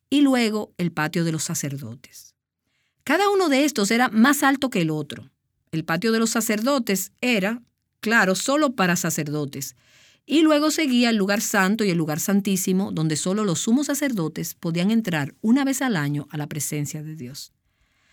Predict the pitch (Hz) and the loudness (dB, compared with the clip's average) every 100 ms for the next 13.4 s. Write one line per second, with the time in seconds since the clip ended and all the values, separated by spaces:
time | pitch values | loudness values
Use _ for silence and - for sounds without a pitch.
0 | _ _ _ 190 202 294 349 330 302 - | _ _ _ -2 0 0 2 4 2 2
1 | 285 294 285 294 359 302 214 - 196 190 | 2 2 2 2 2 4 2 2 0 4
2 | 220 254 269 240 220 185 180 180 - 160 | 2 4 4 4 4 4 2 0 -4 -6
3 | 160 - 156 147 147 165 160 147 135 127 | -4 -4 -4 -6 -2 0 0 -2 -6 -6
4 | 170 208 190 202 294 320 - - 180 180 | 0 2 2 4 4 2 2 -2 0 0
5 | 165 - 165 156 143 160 160 156 147 147 | -2 -2 -2 -2 -2 -2 0 -2 -4 -10
6 | - _ _ - _ _ - 226 277 359 | -14 _ _ -20 _ _ 0 2 4 2
7 | 370 339 311 269 220 240 262 196 185 185 | 0 0 0 2 2 2 0 0 0 2
8 | 226 285 277 220 - 226 233 185 156 156 | 2 2 2 0 0 0 2 2 0 -2
9 | 156 156 180 202 226 240 226 160 156 185 | -2 -2 -4 -4 -6 -4 -2 -2 -6 -10
10 | 190 _ _ _ _ - 208 277 311 320 | -18 _ _ _ _ -8 -4 0 2 4
11 | 277 269 262 196 190 - - 226 214 254 | 2 2 0 -2 -4 -8 -6 0 2 2
12 | 269 262 - - 170 170 175 151 135 - | 2 -2 -8 -6 -4 -2 -2 -4 -4 -6
13 | 147 139 139 | -4 -2 -4